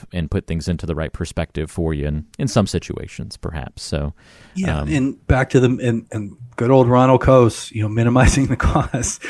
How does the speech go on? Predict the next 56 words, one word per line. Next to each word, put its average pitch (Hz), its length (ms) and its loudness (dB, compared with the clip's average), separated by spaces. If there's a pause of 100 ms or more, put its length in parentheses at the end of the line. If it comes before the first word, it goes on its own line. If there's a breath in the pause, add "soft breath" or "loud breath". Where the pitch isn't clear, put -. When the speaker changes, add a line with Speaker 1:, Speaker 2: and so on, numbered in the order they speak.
(380 loud breath)
Speaker 2:
Um, 113 480 2
you 110 120 -2
know, 107 120 -2
so 123 180 0
the 113 100 4
cost 117 400 4
is 113 200 4
my 110 200 2
daughter, 110 580 6 (100)
you 107 160 0
know, 101 80 2
wears 110 320 6
a 107 40 4
mask, 101 540 2 (120)
uh, 101 240 0
and, 95 480 -4 (120)
you 107 160 -12
know, 101 160 -16
it's, - 240 -18 (360)
I 98 100 -6
don't 104 120 -2
know 98 80 0
about 95 240 0
you, 104 200 2
but 95 200 2 (260 loud breath)
I 120 60 -4
didn't 113 180 0
hear 120 140 4
about 101 240 4
some 101 140 0
big 98 220 2
outbreak 101 420 0
last - 420 -2
school 127 300 4
year 98 340 2
about 95 260 0
all 101 120 -2
these 98 220 -4
kids 101 500 -4 (440 loud breath)
dying 104 320 0
off 101 340 2
or 101 60 -2
going 104 240 2
to 104 80 4
the 90 80 6
hospital 92 540 2
from 92 280 -4
wearing 95 300 -2
masks. 90 640 -6
You 117 60 -12
know, 101 120 -8
maybe, 98 560 -2
yeah, 135 220 -6
sure, 95 320 -8
it's - 220 -18
more 98 340 -2